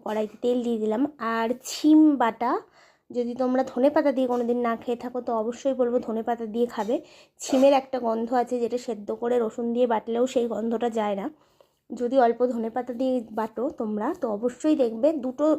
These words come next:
দু রকমভাবে দুবার খেয়ে দেখবে, দেখবে কোনটা ভালো লাগে। তো সবসময় চেষ্টা করি তোমাদের ভালো কিছু রেসিপি দেওয়ার। তো দেখো কড়াইতে সর্ষের তেল গরম করে দিয়ে দিলাম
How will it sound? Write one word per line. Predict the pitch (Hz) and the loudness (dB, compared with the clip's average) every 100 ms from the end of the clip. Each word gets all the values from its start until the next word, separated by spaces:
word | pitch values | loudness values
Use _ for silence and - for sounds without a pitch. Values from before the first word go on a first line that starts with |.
| 254 | 0
দু | 285 | 2
রকমভাবে | 320 320 311 330 320 | 2 4 4 4 2
দুবার | 277 269 285 | -2 -2 -2
খেয়ে | - 277 | 0 0
দেখবে, | 254 247 214 311 - - _ _ - | 2 -2 -2 -4 -6 -20 _ _ -2
দেখবে | 277 262 | -2 0
কোনটা | 320 254 240 233 | 2 2 2 -2
ভালো | 208 196 | -2 -4
লাগে। | 196 208 _ _ _ _ - | -6 -10 _ _ _ _ -4
তো | 240 233 233 | -2 -2 -2
সবসময় | 269 302 302 | -2 4 4
চেষ্টা | 285 262 277 | 4 0 0
করি | 277 277 | 0 0
তোমাদের | 254 247 247 | -2 -2 -4
ভালো | 247 220 | -2 -4
কিছু | 233 247 | -4 -2
রেসিপি | 233 220 214 226 | -2 -2 -8 -4
দেওয়ার। | 214 240 311 - | -2 -2 -4 -4
তো | 247 | -2
দেখো | 240 247 | 0 0
কড়াইতে | 277 247 233 240 | 0 0 0 -2
সর্ষের | 254 226 - 262 | -2 -4 -4 -4
তেল | 262 240 | -2 0
গরম | 214 220 | -2 -4
করে | 220 226 | -4 -4
দিয়ে | 220 214 | -4 -4
দিলাম | 220 | -4